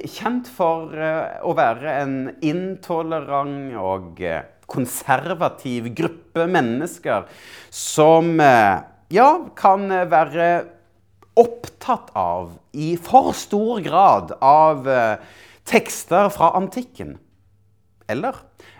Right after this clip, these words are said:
er det slik at vi kristne er kjent for å være rause, omtenksomme mennesker som elsker både kirke og andre mennesker?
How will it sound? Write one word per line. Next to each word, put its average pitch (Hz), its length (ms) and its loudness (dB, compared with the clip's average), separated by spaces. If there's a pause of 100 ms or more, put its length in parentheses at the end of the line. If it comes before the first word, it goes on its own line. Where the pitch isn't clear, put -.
er 226 100 2
det 240 120 -6
slik - 340 -12 (220)
at - 460 -6
vi 160 340 -8
kristne 151 840 -12 (540)
er 208 80 -8
kjent 107 420 -8
for 120 460 -6
å 135 120 -6
være 98 760 -4 (420)
rause, 135 640 -4
omtenksomme 147 800 -6
mennesker 101 640 -10
som 95 320 -10 (520)
elsker 160 560 -2
både 117 280 -4
kirke - 680 -12 (640)
og 104 400 -8 (340)
andre 135 380 -8
mennesker? 202 520 -14